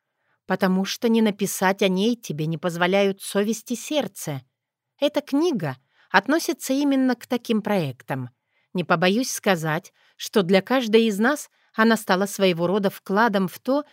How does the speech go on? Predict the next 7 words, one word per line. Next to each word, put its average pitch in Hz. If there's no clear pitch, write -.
что -
мы 254
называем 294
обширным 240
понятием 175
женской 196
солидарности. 185